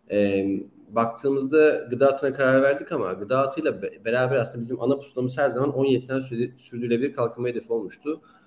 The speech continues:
Burada işte, e, sıfır açlık, işte sürdürülebilir, e, tü-,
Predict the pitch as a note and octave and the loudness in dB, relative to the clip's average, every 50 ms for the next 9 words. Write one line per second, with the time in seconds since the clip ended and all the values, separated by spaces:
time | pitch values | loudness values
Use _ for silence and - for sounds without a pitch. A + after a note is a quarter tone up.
0 | _ _ - A#2 B2+ B2+ B2 C3+ C3 C3 - - C3 B2+ B2+ - B2+ - - - | _ _ -4 -2 0 2 4 2 2 2 0 0 2 2 2 2 0 -6 -16 -14
1 | - E2 E2+ - - - - - C#3 C3 C3+ - A#2 G#2+ A2 - - G2+ F#2+ - | -12 -12 -12 -12 -12 -10 -10 -8 -4 -2 2 2 2 2 2 -2 -8 -12 -14 -14
2 | - - _ _ _ _ _ _ _ - A2 - A2 - B2+ A#2 A#2 A#2+ A#2+ A#2+ | -16 -20 _ _ _ _ _ _ _ -10 -8 -6 -4 -4 -2 0 2 2 4 4
3 | A#2+ B2+ A#2+ - - - D2+ F2 G#2 F#2+ F2+ | 4 4 4 2 0 -4 -4 -4 -2 -4 -4